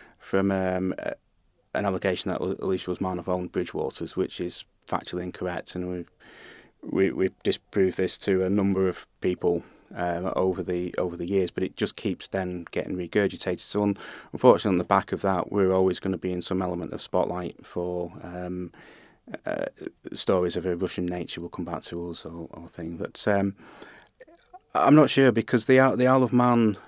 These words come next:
um, do, does have Russian connections, and my understanding is until the middle of this year, the power station was using Russian gas.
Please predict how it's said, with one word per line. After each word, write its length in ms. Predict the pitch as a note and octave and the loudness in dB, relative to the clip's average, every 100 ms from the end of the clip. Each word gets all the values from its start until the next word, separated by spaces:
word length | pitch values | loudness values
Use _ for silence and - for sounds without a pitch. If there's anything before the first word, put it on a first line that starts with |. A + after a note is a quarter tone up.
| - | -8
um, 580 | G#2 G#2 G2+ G2+ G2+ G2 - _ _ - F2 | -4 -2 0 0 0 -2 -6 _ _ -20 -8
do, 200 | - A#2 - | 0 2 2
does 240 | B2+ A2 | 2 0
have 300 | - G#2+ F2 | 0 -2 0
Russian 540 | G2 G2+ G#2+ G2 G2 F#2+ | -2 -2 0 0 0 -4
connections, 640 | - B2+ A#2 - F2+ E2+ - | -2 -2 -2 -8 -8 -8 -6
and 240 | F#2+ G2 | -4 -2
my 160 | G#2 G2 | 0 0
understanding 560 | F#2+ - G2 G2 F#2 | -2 -2 -2 -2 -2
is 300 | F#2+ F2+ - - - - - - | -4 -6 -8 -16 -20 -20 -20 -6
until 260 | - - G2+ | -4 2 4
the 60 | |
middle 220 | G2 G2 | 4 4
of 80 | F#2 | 2
this 200 | F#2 E2+ | 0 -2
year, 140 | G2+ F2+ | 0 0
the 80 | |
power 260 | F2 - F#2 | -2 -2 -2
station 540 | - F#2 F2+ - F2+ | 0 -2 -2 -4 -4
was 300 | F2+ E2+ - | -4 -6 -10
using 580 | F#2 F2+ F2+ F2+ F2 E2+ | -8 -6 -6 -6 -6 -6
Russian 260 | F#2+ - - | -6 -6 -4
gas. 460 | B2 G#2 - - | -2 -2 -4 -14